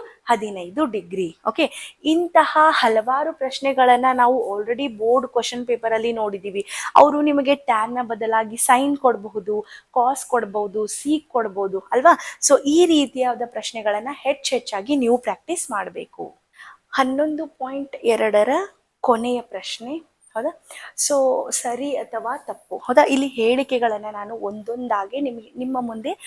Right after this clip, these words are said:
ಸುಲಭೀಕರಿಸ್ತಾ ಹೋಗ್ತೀನಿ. ಸ್ವಲ್ಪ ಗಮನವಿಟ್ಟು ಕೇಳಿ, ಯಾಕಂದ್ರೆ ಈ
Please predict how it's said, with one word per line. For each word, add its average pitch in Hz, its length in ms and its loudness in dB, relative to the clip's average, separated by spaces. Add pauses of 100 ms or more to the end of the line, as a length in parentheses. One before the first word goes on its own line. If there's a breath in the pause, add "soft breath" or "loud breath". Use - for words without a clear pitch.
(280 loud breath)
ಸುಲಭೀಕರಿಸ್ತಾ 254 920 0 (120)
ಹೋಗ್ತೀನಿ. 214 480 -8
ಸ್ವಲ್ಪ 262 200 -6 (220)
ಗಮನವಿಟ್ಟು 247 600 -6 (240)
ಕೇಳಿ, 208 240 0 (380 loud breath)
ಯಾಕಂದ್ರೆ 262 340 -6 (180)
ಈ - 20 -8